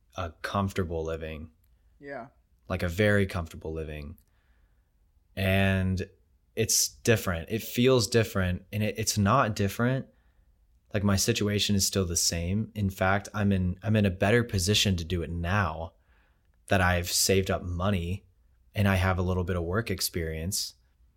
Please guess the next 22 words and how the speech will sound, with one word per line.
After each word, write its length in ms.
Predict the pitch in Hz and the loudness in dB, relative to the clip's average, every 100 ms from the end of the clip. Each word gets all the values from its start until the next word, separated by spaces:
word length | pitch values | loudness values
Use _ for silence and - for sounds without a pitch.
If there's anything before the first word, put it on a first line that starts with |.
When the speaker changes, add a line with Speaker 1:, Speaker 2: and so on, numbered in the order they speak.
| _ _ _ _ _ _ _ _ _ _ _ - | _ _ _ _ _ _ _ _ _ _ _ 2
Speaker 1:
But 440 | 107 101 95 - _ _ _ _ _ _ _ _ _ _ _ _ - | 4 4 2 -4 _ _ _ _ _ _ _ _ _ _ _ _ 0
it 160 | 120 98 | 0 2
feels 320 | - 135 117 | 2 4 4
different 420 | 120 - 107 101 | 2 4 4 2
because 640 | 101 - 101 101 92 90 - | 0 2 4 4 4 0 -2
back 380 | - 113 113 104 | -2 2 2 2
then, 540 | 104 107 104 98 98 - _ - | 4 6 6 4 2 -4 _ -2
my 160 | 117 101 | 2 4
whole 340 | 131 123 107 | 6 6 4
life 280 | 110 135 131 | 4 4 4
was 160 | 107 95 | 2 0
a 40 | |
big 160 | 90 - | -4 -6
qu-, 220 | - 90 - | -8 -10 -10
question 480 | - 104 92 - 82 | -2 0 0 -4 -8
mark, 400 | 80 78 - - _ _ _ _ _ _ _ | -8 -10 -12 -20 _ _ _ _ _ _ _
right? 400 | 90 90 120 - _ _ _ _ _ _ _ | -2 -2 -2 -6 _ _ _ _ _ _ _
Speaker 2:
Yeah. 240 | 147 143 151 _ _ _ _ _ _ _ - | -8 -6 -6 _ _ _ _ _ _ _ 0
Speaker 1:
And 80 | 117 | 2
I 40 | |
think 160 | 117 127 | 4 4
that's, 180 | 123 | 2